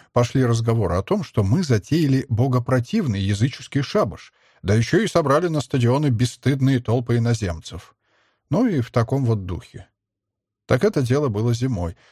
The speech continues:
так что я даже боюсь представить себе, какие разговоры после летних игр, тем более что барышни-спортсменки будут там состязаться в довольно фривольных спортивных одеяниях.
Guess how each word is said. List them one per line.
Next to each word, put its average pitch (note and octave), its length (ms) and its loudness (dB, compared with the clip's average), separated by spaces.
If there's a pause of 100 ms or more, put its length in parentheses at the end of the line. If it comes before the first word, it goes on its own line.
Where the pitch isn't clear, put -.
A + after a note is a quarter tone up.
(120)
так B2 160 2
что A#2+ 320 0
я B2 180 2
даже A2+ 220 0
боюсь A#2+ 400 0 (100)
представить A#2+ 460 -2
себе, A2 200 0
какие B2 460 0
разговоры G#2 560 0
после A#2 400 -2
летних A2 540 -2
игр, F3 400 0 (240)
тем C#3+ 180 2
более B2+ 240 2
что A#2+ 160 -6
барышни-спортсменки A2+ 1200 -2
будут E3 320 0
там E3 220 2
состязаться D#3+ 640 -2
в E3 80 -4
довольно D#3 440 0 (220)
фривольных C#3 640 0
спортивных B2 580 -2
одеяниях. B2 600 -4